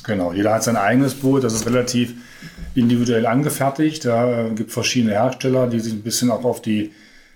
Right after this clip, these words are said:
Fahreigenschaften <clears throat> und auf die, äh, ja, Sportlergrößen und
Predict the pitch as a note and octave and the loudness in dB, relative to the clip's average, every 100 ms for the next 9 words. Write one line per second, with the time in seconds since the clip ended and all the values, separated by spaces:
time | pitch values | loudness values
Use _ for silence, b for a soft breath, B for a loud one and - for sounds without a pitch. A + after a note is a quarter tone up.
0 | B - A#2 C#3 A#2+ B2+ G#2+ B2+ A#2 - | B 0 2 2 2 2 2 0 0 0
1 | B2 B2 C3+ A2+ A#2 A2+ - A2 A2 A2 | 2 2 2 2 0 -2 -2 0 0 0
2 | A#2 A2 G#2 G#2 G2 - _ - - - | 0 0 -2 -4 -8 -16 _ -8 -6 -4
3 | C3 - B2+ C3+ B2+ B2 C3 D#3 B2 A2 | -6 -4 -4 2 2 2 0 -6 -8 0
4 | B2+ C3 C3 B2+ B2+ A#2 A#2 A2+ A#2+ B2+ | 2 2 2 4 2 2 0 -2 -4 -6
5 | C3+ D3 B2+ | -8 -10 -16